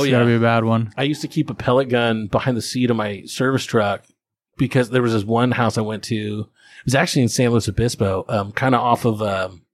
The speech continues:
Speaker 1: uh, Bitterwater, like, on the other end of slow.
Speaker 2: Oh, wait, yeah,
Speaker 1: Okay,
Speaker 2: yeah,
Speaker 1: like,
Speaker 2: way,
Speaker 1: up
Speaker 2: way
Speaker 1: on those
Speaker 2: south.
Speaker 1: hills.
Speaker 2: Yeah, yeah.
Speaker 1: So there was a house up there. He had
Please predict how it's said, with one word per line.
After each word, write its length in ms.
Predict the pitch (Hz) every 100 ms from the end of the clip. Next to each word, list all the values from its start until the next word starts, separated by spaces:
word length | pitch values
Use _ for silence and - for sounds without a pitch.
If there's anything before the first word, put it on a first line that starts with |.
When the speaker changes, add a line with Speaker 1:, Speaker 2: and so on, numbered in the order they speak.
| _ - _ _ _ _ _ _ _ _ _ -
Speaker 1:
uh, 480 | 117 104 98 92 92 - 107
Bitterwater, 640 | - 131 127 131 143 147 143 _ _ _ _ _ _ _ -
like, 140 | 135
on 80 | 127
the 160 | 113
other 160 | 131 127
end 100 | 127
of 60 | 113
slow. 400 | 117 117 123 131
Speaker 2:
Oh, 320 | 143 127 120
wait, 360 | 107 113 117 113
yeah, 180 | 120 113
Speaker 1:
Okay, 100 | 110
Speaker 2:
yeah, 60 | 131
Speaker 1:
like, 100 | 127
Speaker 2:
way, 40 | 117
Speaker 1:
up 60 |
Speaker 2:
way 60 | -
Speaker 1:
on 60 | 151
those 120 | 131
Speaker 2:
south. 120 | 113
Speaker 1:
hills. 260 | 143 156 165
Speaker 2:
Yeah, 100 | 123 117 113
yeah. 20 | -
Speaker 1:
So 140 | 147
there 100 | 143
was 100 | 131
a 40 | 113
house 300 | 156 165 156
up 100 | 135
there. 140 | 127
He 260 | 117 139 139
had 440 | - 139 131 120